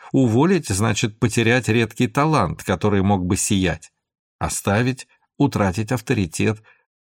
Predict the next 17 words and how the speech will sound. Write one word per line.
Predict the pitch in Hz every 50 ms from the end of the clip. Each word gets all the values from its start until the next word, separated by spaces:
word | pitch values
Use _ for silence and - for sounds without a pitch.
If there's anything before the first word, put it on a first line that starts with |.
| -
деморализовать | 131 127 117 110 131 123 123 127 131 131 127 131 123 113 135 139 139 156 143 127 -
команду | - 110 104 107 123 156 180 170 160 156 156 139
и | - - - 147
постоянно | 127 - 131 - - - 123 123 131 151 156 139 135 127 123 120
объяснять | 113 107 104 120 123 - - 131 127 110 101
руководству, | 113 113 107 - 123 135 175 190 175 - - - 98 82
почему | - 131 117 - - 135 135 135 127
этот | 117 107 117 110 107 -
парень | - 143 135 127 113 107 98
вечно | 107 123 104 - - 113 107
в | -
хвосте. | - - 107 117 107 - - - - 78 - _ _ _ _ _ _ _ _ _ _ _ _ _ _ _ -
Я | 107 90 95 107 107 110 110
пробовал | - 117 117 110 107 107 107 98 101 98
всё. | 90 - - - - 82 69 - - _ _ _ _ _ _ _ _ _ _ -
И | 143 139
кнут, | 131 - - 107 101 107 120 127 127 - - -